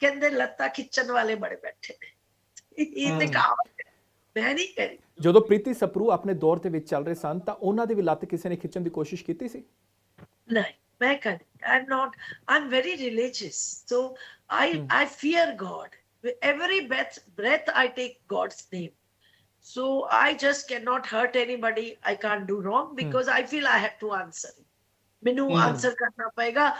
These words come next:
Speaker 1: ਔਰ ਐਂਡ ਤੇ ਤਾਂ ਸਾਰਿਆਂ ਦਾ ਐਂਡ ਤੇ ਲਿਖਿਆ ਹੈ। ਤੇ ਜਦ ਰੱਬ ਦੇ ਸਾਹਮਣੇ ਜਾਵਾਂਗੇ, ਤੇ ਕਿਉਂ ਆਪਣੇ ਤੇ
Speaker 2: ਹਮ।
Speaker 1: ਬੋਝ ਲੈ ਕੇ ਜਾਏ,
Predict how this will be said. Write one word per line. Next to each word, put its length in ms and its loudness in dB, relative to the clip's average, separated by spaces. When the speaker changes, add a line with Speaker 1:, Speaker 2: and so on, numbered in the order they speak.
Speaker 1:
ਔਰ 120 2
ਐਂਡ 320 2
ਤੇ 160 0
ਤਾਂ 160 -2
ਸਾਰਿਆਂ 520 2
ਦਾ 180 4
ਐਂਡ 260 -4
ਤੇ 180 -2
ਲਿਖਿਆ 440 -2
ਹੈ। 180 -8
ਤੇ 100 2
ਜਦ 320 4
ਰੱਬ 280 -4
ਦੇ 140 -4
ਸਾਹਮਣੇ 460 -6
ਜਾਵਾਂਗੇ, 680 -2
ਤੇ 80 -4
ਕਿਉਂ 280 0
ਆਪਣੇ 300 -2
ਤੇ 140 4
Speaker 2:
ਹਮ। 80 0
Speaker 1:
ਬੋਝ 300 -2
ਲੈ 180 -2
ਕੇ 180 -6
ਜਾਏ, 260 -10